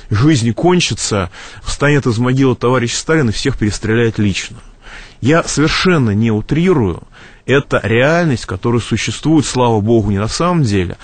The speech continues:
но она существует в головах очень и очень многих людей. Теперь, нет, слово «вредительство» не в списке запрещённых в эфире слов. А, я его употребляю. А, просто в правительстве есть некоторое количество честных людей,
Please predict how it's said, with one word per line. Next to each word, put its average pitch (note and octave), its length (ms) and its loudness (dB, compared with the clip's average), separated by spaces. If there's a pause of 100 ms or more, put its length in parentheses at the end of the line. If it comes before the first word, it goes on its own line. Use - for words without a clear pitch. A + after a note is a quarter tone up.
(300)
но G#2+ 100 0
она C#3 140 2
существует A#2 560 0
в F#2+ 80 0
головах A#2+ 440 0
очень C3 380 0
и G2 60 0
очень A2 320 0
многих F#2+ 400 -2
людей. F#2 260 -10 (840)
Теперь, A3+ 480 -2 (960)
нет, D3+ 220 4
слово D#3+ 320 2
«вредительство» D#3+ 560 0
не D3 140 2
в D#3 60 -4
списке - 380 -2
запрещённых G2 680 -2
в G2+ 80 -2
эфире G#2 260 -4
слов. G3+ 400 -2 (640)
А, G#2+ 520 2
я B2+ 180 2
его A#2 240 2
употребляю. F3 840 0 (320)
А, G#2+ 120 -2
просто D3+ 540 0
в - 80 -6
правительстве C#3+ 720 0
есть D3+ 460 -2
некоторое C#3 420 -2
количество B2 600 -2
честных A2+ 560 -2
людей, F3+ 440 0